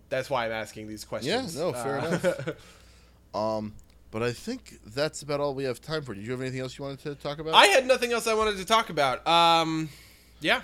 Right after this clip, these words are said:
Speaker 2: Yeah. So if you wanna email us with what you think about, uh, any of these stories or about PlayerUnknown's Battlegrounds or, uh, Total War two or, or anything, you can email us at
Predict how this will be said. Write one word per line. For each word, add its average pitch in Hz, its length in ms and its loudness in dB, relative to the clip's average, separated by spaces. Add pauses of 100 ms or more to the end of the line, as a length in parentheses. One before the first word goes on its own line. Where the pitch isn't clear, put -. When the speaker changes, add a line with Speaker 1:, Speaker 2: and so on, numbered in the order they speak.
Speaker 2:
Yeah. 170 260 -2 (140)
So 156 240 4
if 151 140 0
you 185 80 -4
wanna 190 220 0
email 151 220 -2
us 143 160 -6
with 127 200 -16
what 120 180 -8
you 156 140 -6
think 143 420 -6
about, 113 420 0 (560)
uh, 98 340 0 (220)
any 160 200 2
of 147 100 -2
these 143 160 -4
stories 123 680 -2 (400)
or 120 220 4
about 117 440 0 (680)
PlayerUnknown's 127 480 -2
Battlegrounds 117 640 0
or, 113 380 -2
uh, 104 320 -2 (440)
Total 135 280 -2
War 123 200 2
two 113 320 -2
or, 107 300 -4
or 127 120 -4
anything, 123 360 -4
you 117 60 -8
can 117 120 -8
email 143 300 0
us - 240 -4
at 110 260 0